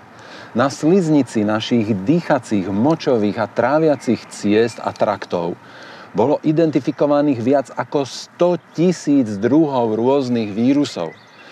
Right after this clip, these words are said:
Tie baktérie, vírusy, kvasinky, archetóny vytvárajú na našich slizniciach, na našej pokožke aj v tráviacom trakte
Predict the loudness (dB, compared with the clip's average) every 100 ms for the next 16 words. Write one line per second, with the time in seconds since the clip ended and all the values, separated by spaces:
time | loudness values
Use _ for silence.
0 | -20 -20 -2 2 2 2 -4 -2 2 2
1 | 2 0 0 0 2 0 -6 -6 -2 -2
2 | 0 -2 0 -2 -2 -2 -2 0 0 0
3 | 0 -2 0 2 2 4 4 4 2 0
4 | -4 -6 -8 -2 0 2 0 -2 -2 -2
5 | -4 -4 -2 -2 -2 -4 -4 -2 -2 0
6 | 2 2 0 -4 -2 -2 0 -2